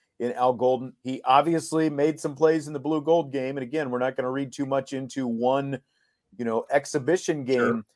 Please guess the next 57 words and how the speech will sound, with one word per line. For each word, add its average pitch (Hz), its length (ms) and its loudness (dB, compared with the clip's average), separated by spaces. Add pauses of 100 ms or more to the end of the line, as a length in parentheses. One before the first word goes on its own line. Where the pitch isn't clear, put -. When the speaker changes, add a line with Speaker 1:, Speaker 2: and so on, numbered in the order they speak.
(200)
Speaker 1:
basically. 127 460 0
But 131 280 4
at 135 200 0
the 127 80 -4
same 156 340 0
time, 151 380 6
that's 165 260 8
the 170 100 0
kind 165 220 4
of 143 60 4
stuff 151 280 6
that 135 100 0
Jordan 135 340 0
Botelho 127 400 6
is 110 80 -6
capable 113 580 0
of. 98 180 4
And 113 80 -6
that's, 117 260 -6
you 117 80 -6
know, 104 200 -6
Speaker 2:
Yeah. 101 120 2 (120)
Speaker 1:
part 151 160 8
of 131 60 0
what's 131 180 0
frustrating. 143 560 0 (400)
He's 226 200 4
a 220 60 6
junior 170 460 2
now. 104 240 -4 (140)
So 160 480 10 (320)
Speaker 2:
Right. 104 140 2
Speaker 1:
it's 151 80 -4
not 240 160 10
gonna 214 140 6
happen 190 300 4
this 170 220 -4
year. 147 160 2
It's - 140 -8
not 139 180 0
gonna 113 180 -2
happen, 104 300 -6
Speaker 2:
Agreed. 123 380 2
Speaker 1:
basically. 92 420 -10
That's, 117 240 -4
that's 147 240 2
how 131 140 4
I 117 60 0
look 107 220 -4
at 95 80 -8
it, - 80 -18
'cause 120 120 -12
he's 202 180 2
going 214 220 8
to 175 80 6
have 165 140 6
opportunities 151 720 2